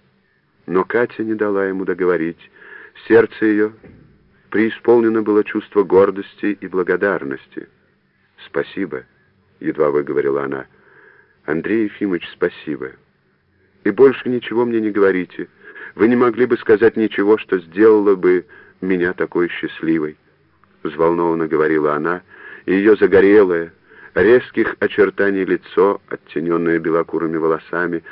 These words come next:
стало прекрасным. «И единственная просьба к вам:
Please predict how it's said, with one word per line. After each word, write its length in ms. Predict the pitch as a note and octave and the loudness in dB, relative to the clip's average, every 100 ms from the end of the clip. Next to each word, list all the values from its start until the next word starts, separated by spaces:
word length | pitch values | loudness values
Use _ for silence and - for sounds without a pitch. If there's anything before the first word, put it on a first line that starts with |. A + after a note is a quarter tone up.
| - - | -20 -20
стало 280 | - D#2 D#2 | -8 -4 -4
прекрасным. 760 | D#2 D#2+ D#2 D2 C#2 - C2 - _ _ _ - - - | -6 -8 -6 -6 -8 -12 -18 -18 _ _ _ -20 -16 -2
«И 100 | G#2 | 0
единственная 640 | G#2+ B2+ B2 - A#2+ A#2 | 2 0 -2 -2 -2 0
просьба 380 | G2+ A2 F#2+ G2 | 2 0 2 -2
к 80 | G2+ | 0
вам: 300 | A2 F#2 | 0 0